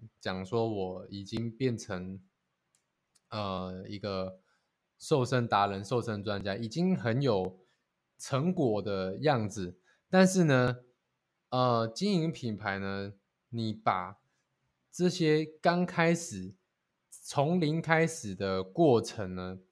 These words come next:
从零到有的这个过程记录下来呢，嗯，你有一些想法，然后你有一些 idea 啊，记录下来，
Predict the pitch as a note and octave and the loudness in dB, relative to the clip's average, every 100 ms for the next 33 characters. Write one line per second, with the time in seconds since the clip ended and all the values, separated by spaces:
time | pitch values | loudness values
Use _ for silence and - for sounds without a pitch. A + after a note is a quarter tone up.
0 | _ _ _ - D3+ F3+ C#3+ D3 E3 C3 | _ _ _ -2 0 2 0 4 6 6
1 | G#2+ F#2 F#2+ _ _ _ _ B2 A#2 D3+ | 4 -2 -6 _ _ _ _ -2 2 0
2 | B2+ D3+ B2+ A2 G#2+ - F#3 F3+ E3 E3+ | 2 2 2 0 -4 2 6 6 6 6
3 | C#3+ A2+ A2+ A#2 A#2 - _ _ _ _ | 6 4 0 -2 -4 -8 _ _ _ _
4 | _ _ - A#2 G#2+ G#2 A2 B2 A#2 A#2+ | _ _ -20 -10 -6 -4 -2 0 0 -2
5 | C#3 C#3 B2 A2 B2 A#2+ G2 F#2+ F#2+ G2 | -4 -4 -4 -4 -2 0 2 0 -2 -6
6 | G2 A2+ A2 G#2+ - _ _ _ _ G#2+ | -2 0 0 -2 -10 _ _ _ _ -8
7 | G#2+ G#2 G#2 G#2+ G2+ G2 A#2 A2+ G#2 F#2+ | -6 -6 -6 -6 -4 -4 -4 -2 0 -2
8 | F#2+ - - C#3+ C3 B2 B2+ G2 F#2 | -6 -12 -6 -2 -2 0 0 0 -4